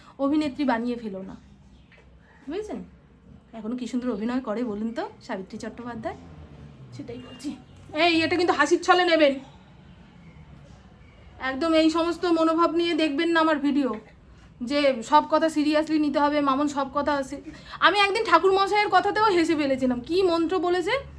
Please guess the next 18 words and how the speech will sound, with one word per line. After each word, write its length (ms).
তা 180
সেটা 220
ক্যামেরাতে 420
ধরা 260
পড়েছে, 420
এডিট 280
করে 180
বাদ 220
দিতে 200
ভুলে 280
গেছি। 320
ওরে 180
বাবা 240
রে 80
বাবা, 380
ওই 260
ভিডিওটার 600
নিচে 720